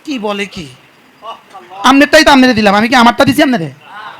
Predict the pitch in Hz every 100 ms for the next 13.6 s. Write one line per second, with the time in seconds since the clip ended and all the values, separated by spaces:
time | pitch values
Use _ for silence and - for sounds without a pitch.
0 | - 247 247 240 277 277 240 277 262 190
1 | 135 139 _ - - - - - 214 277
2 | 254 262 240 226 247 262 226 180 170 156
3 | - - 247 254 269 269 202 - 185 -
4 | - 262 262 262 262 254 226 220 196 190
5 | 170 - - 233 226 226 233 202 185 147
6 | - 196 208 226 233 247 233 202 127 -
7 | - 196 233 247 247 226 190 160 - 220
8 | 220 247 226 185 175 135 - 202 240 277
9 | 269 240 196 226 233 240 196 226 185 160
10 | 135 _ _ - - - - - - -
11 | - - - _ _ _ _ _ 180 240
12 | 254 240 220 175 131 - - - - -
13 | - 247 240 202 226 220